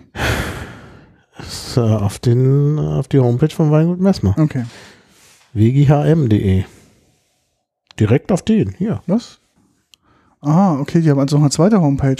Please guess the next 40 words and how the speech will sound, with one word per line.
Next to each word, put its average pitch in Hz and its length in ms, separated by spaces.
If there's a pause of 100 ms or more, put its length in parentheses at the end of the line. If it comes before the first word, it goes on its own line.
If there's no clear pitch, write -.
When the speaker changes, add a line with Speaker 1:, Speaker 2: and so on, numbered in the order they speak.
Speaker 1:
Ja. 208 200
Speaker 2:
W 170 60
G 175 320
H 151 300
M, 170 200
weil 135 120
die, 135 160 (600)
ah, 196 560
okay, 160 460
W 160 220
G 160 280
H 151 260
M 160 280
punkt - 380
D 131 60
E. 127 520
Speaker 1:
Mehr 147 300
Weißburgunder 175 640
geht 175 320
nicht, 101 240
steht 104 320
da. 92 220
Pikant, 151 440
feinwürzig, 156 640
gehaltvoll, 139 480
nachhaltig. 117 380
Stimmt - 400
alles. 85 340 (840)
Speaker 2:
Ah, 202 480
Speaker 1:
Und 160 100
da 117 160
ist 127 120
Speaker 2:
okay. 131 160
Speaker 1:
auch - 60
genau 120 300
die 117 100
Lage 123 360
nochmal 180 300
abgebildet. 202 640
Schlossgarten. 190 840